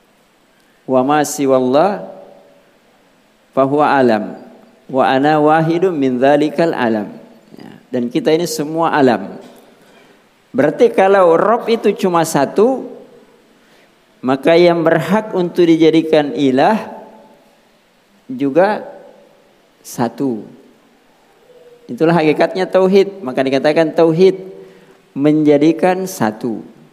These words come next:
Satu Rabb, satu ilah, dan satu nanti yang mempunyai nama-nama yang sempurna dan maha indah. Makanya dalam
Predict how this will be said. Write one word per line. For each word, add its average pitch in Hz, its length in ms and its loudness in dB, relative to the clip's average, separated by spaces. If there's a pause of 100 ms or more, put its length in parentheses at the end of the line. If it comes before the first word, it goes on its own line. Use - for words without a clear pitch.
(220)
Satu 127 480 -2
Rabb, 127 480 -2 (480)
satu - 480 -4
ilah, 151 560 2 (880)
dan 123 160 -4
satu 160 560 -2 (800)
nanti 170 400 2
yang 147 80 2
mempunyai 147 480 0
nama-nama 135 560 0
yang 120 240 0
sempurna 135 640 -4
dan 123 400 -4 (480)
maha 127 640 -4 (640)
indah. 123 480 -2 (1600)
Makanya 196 400 2
dalam 190 80 2